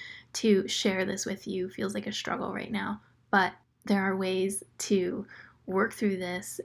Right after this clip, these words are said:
and continue, like, giving yourself short bursts of energy if you're struggling. Do some self-care, get outside in nature, soak up that sunshine, do what feels good to you,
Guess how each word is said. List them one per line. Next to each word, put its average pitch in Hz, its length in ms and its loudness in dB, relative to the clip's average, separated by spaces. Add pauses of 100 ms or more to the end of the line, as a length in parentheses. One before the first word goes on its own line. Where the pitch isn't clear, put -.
and 180 380 -6 (140)
continue, 220 800 6
like, 262 220 -8
giving 214 240 4
yourself 214 380 0
short 208 300 -2
bursts 196 280 -2
of 208 120 -6
energy 190 540 -4
if 196 180 -8
you're 185 300 -2 (280)
struggling. 185 840 -4 (320)
Do 233 200 0
some 247 200 0
self-care, 190 840 -4 (320)
get 208 200 2
outside 220 420 4
in 196 120 2
nature, 185 720 -6 (400)
soak - 340 -4
up 254 180 -4
that 214 260 0
sunshine, 190 920 -4 (300)
do 262 400 4
what 220 180 2
feels 214 240 4
good 190 380 -2
to - 120 -4
you, 185 500 -4